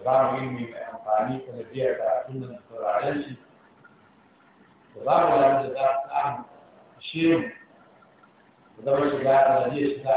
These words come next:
kan gaskiya. Muna roƙon kuma a lokacin karatu Allah ya taimake mu ya zama a kan sawaba. Kullum da shi na muke yi. Yau ma muka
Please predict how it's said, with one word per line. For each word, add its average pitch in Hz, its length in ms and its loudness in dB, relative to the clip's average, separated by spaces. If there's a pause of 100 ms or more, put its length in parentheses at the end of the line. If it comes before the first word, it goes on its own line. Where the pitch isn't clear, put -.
(120)
kan - 120 -10
gaskiya. - 720 -6 (2750)
Muna 127 160 -4 (100)
roƙon - 340 0
kuma 139 180 -4
a - 20 0 (140)
lokacin 160 420 -2
karatu 127 320 2
Allah 139 180 -2
ya - 140 2
taimake 120 380 -10
mu 156 120 0
ya 131 160 0
zama 120 140 -6
a - 20 -4 (140)
kan 110 160 -2
sawaba. - 460 2 (1500)
Kullum 202 340 2
da 175 100 2
shi 156 160 0
na 147 120 0 (120)
muke - 200 -8
yi. 107 300 -10 (2250)
Yau 196 180 4
ma 180 180 4
muka 175 180 2